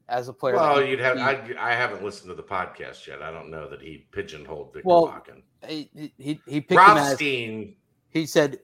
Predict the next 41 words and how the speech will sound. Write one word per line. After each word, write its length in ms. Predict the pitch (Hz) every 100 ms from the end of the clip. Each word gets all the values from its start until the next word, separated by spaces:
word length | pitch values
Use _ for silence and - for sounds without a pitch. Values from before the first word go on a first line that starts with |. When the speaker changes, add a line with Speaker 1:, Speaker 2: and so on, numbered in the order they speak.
| -
Speaker 1:
"Pick 220 | 202 208
Speaker 2:
pigeonholed 400 | 113 147 165 -
Speaker 1:
who's," 160 | 180 190
Speaker 2:
Victor 220 | - -
Speaker 1:
right, 220 | 131 110
Speaker 2:
Locken. 220 | - 76 76
Speaker 1:
right. 220 | 131 107
He 80 | 139
said, 200 | 127 139
"Who's 200 | 170 156
one 160 | 175
player, 600 | 151 160 143 180 151 131 _ _ _
Speaker 2:
<laughs> 240 | _ _
Speaker 1:
one 160 | 180 196
player 260 | 190 175
that 140 | 160 143
you 480 | 147 147 143 135 - -
would 100 | 143
expect 260 | - 139
the 80 | -
biggest 300 | 131 127 -
jump 200 | 131 107
from, 180 | 123 113
one 260 | 135 156 143
returning 360 | - 156 139
player 260 | 120 131 123
that 100 | 117
you 80 | 123
would 80 |
expect 280 | 110 131 120
the 60 | 117
biggest 300 | 117 113 -
jump 180 | 110 -
from 240 | 107 104 104 _ _ _ _ _
heading 180 | - 131
into 160 | 127 120
next 260 | 113 -
season?" 480 | - 123 110 110 104 _ _
And, 400 | 110 110 110 101
uh, 300 | 104 101 98 - _ _ _ _ _ -
and, 160 | 123